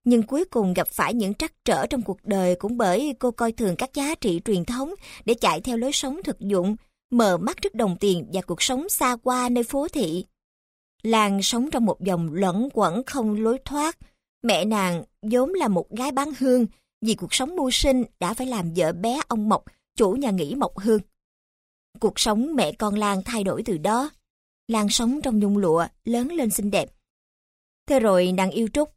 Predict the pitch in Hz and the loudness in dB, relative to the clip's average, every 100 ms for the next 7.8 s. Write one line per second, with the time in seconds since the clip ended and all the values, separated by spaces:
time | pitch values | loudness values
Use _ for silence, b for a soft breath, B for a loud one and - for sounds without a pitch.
0 | - 240 220 214 220 208 254 208 - _ | -4 -2 0 2 0 0 0 0 -2 _
1 | _ _ _ _ _ - 311 - 226 285 | _ _ _ _ _ -2 0 2 0 0
2 | 294 233 233 240 - _ _ 214 220 - | -4 -2 0 -2 -4 _ _ -2 -2 0
3 | 247 240 175 196 180 180 160 180 294 214 | -2 0 0 2 0 0 0 0 -2 -2
4 | 180 254 - 190 160 190 - 285 262 247 | 0 -2 0 2 2 0 -2 -4 -2 -2
5 | 226 262 233 208 165 240 - _ _ _ | -2 -2 0 2 2 0 -6 _ _ _
6 | - 233 185 175 240 311 - 262 254 233 | 0 0 0 0 0 0 0 -2 -2 -2
7 | 202 165 - 320 - 226 170 190 | 0 -2 -4 -6 -2 0 2 0